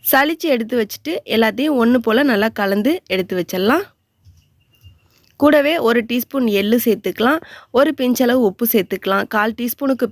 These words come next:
பெருங்காயத்தூளும் சேர்த்துக்கணும். இப்ப சேர்த்துட்டு கலந்து விட்டுடலாம். மிக்ஸி ஜார்ல அரை கப் அளவுக்கு துருவுன தேங்காய், ஒரு மூணு ஏலக்காய் சேர்த்து, முக்கால் கிளாஸ் அளவுக்கு தண்ணி சேர்த்து, இதை நல்லா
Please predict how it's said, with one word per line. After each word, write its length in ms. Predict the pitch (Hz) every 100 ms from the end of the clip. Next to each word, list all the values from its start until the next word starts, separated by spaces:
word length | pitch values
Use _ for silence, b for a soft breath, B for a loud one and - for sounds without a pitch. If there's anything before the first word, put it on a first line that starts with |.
| 196
பெருங்காயத்தூளும் 600 | 202 240 247 220 240 233
சேர்த்துக்கணும். 520 | 170 185 185 220 392 - _ _ _ _ - _ _ _ _ _ - _ _ _
இப்ப 200 | 262 269 269
சேர்த்துட்டு 460 | 240 269 277 240 269 - -
கலந்து 320 | 196 214 220
விட்டுடலாம். 460 | 196 175 175 226 339 - _ _ _ _ _ _ _ _ _ _ _ _ - _ _ _ - - - b b b b b b b
மிக்ஸி 280 | 247 254 349 330
ஜார்ல 240 | 277 226 254 -
அரை 140 | 196 240 262
கப் 160 | 240 262
அளவுக்கு 300 | 233 226 285 -
துருவுன 300 | 240 254 262 220
தேங்காய், 380 | 196 202 214 - -
ஒரு 200 | 202 196
மூணு 160 | 190 202 185 190
ஏலக்காய் 400 | 226 233 202 -
சேர்த்து, 300 | 170 - 349 - B B B _ 240
முக்கால் 360 | 233 330 320 254
கிளாஸ் 240 | 233 247 233
அளவுக்கு 300 | 196 - 175 214
தண்ணி 240 | 175 220 220
சேர்த்து, 300 | 190 175 262 - - 190
இதை 100 | 185 175
நல்லா 260 | 185 233